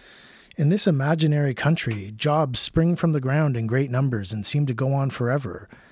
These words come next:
and the public coffers are always full of revenues generated by taxes and resource royalties," end quote. Barney concludes that despite all the confident appeals to a unified nation, the fierce, ongoing, and increasingly regionalized debates over pipelines in Canada,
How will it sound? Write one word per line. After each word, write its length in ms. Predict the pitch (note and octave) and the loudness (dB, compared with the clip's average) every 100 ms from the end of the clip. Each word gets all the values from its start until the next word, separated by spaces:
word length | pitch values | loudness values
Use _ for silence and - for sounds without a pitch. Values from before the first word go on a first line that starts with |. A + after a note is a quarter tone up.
| - | -8
and 140 | C3 | -6
the 60 | B2 | 0
public 320 | - F3 D3+ | 0 0 0
coffers 420 | - E3 - B2+ | 0 0 0 -2
are 140 | A2+ B2+ | -2 0
always 320 | D3+ F#3 D3 | 2 2 0
full 180 | - D#3 | 0 0
of 160 | A#2 | 0
revenues 540 | C3+ F3 F3+ A2+ F#2+ - | 0 2 2 0 -6 -2
generated 560 | D3+ E3 D3 B2+ A#2+ | 0 2 0 0 -4
by 120 | A2 | -4
taxes 540 | G#2 - D#3+ - B2+ G#2+ | -6 -4 -2 -2 -4 -4
and 140 | A2+ | -2
resource 440 | C#3 G3+ D3 G2 - | 0 2 0 -2 -6
royalties," 640 | G2 E2+ E2+ F2+ F2 - | -8 -10 -12 -14 -12 -10
end 240 | A#2+ G#2 - | -8 -10 -10
quote. 260 | - F2 - _ _ - _ _ - | -12 -12 -16 _ _ -20 _ _ -10
Barney 280 | - E3 G3+ | -2 0 0
concludes 540 | F#3 E3+ - D#3 D3 B2 | 2 0 2 2 0 -2
that 140 | B2+ | -4
despite 400 | B2 - E3+ D#3 | -4 0 0 0
all 260 | - D3+ F3 | 0 0 0
the 80 | |
confident 640 | F3 D#3+ D#3 - C#3 C3+ - | 0 0 0 0 -2 -2 -6
appeals 460 | A#2 D3+ C#3 B2 | -4 0 0 -2
to 160 | - B2+ | -4 -4
a 40 | |
unified 540 | A#2+ C3+ D3+ - C3 A#2 | -2 0 0 0 -2 -2
nation, 540 | A#2+ C#3 - F#2 G#2 - - - - | -2 -2 -4 -8 -14 -18 -20 -14 -8
the 80 | |
fierce, 560 | C3 - E3 C#3 C3 - | -6 0 2 2 0 -4
ongoing, 580 | F3+ C3 C#3+ C3+ B2+ A#2+ | -2 0 0 0 -2 -2
and 260 | A#2 A#2+ - | -4 -4 -6
increasingly 760 | - B2 - F#3+ - E3+ C#3 C3 | -6 -4 0 0 2 2 2 0
regionalized 720 | B2 D3+ D3+ C3 B2 A#2+ A2 | 0 0 2 0 0 -2 -4
debates 400 | A#2+ C3 C#3+ - | -2 -2 -2 -4
over 180 | A2+ A2+ | -6 -6
pipelines 540 | G#2 D3 C#3+ A2+ G#2+ | -2 -2 -2 -4 -6
in 80 | A2 | -8
Canada, 580 | A2 C#3+ D3 G#2+ G2 | -4 0 0 -2 -8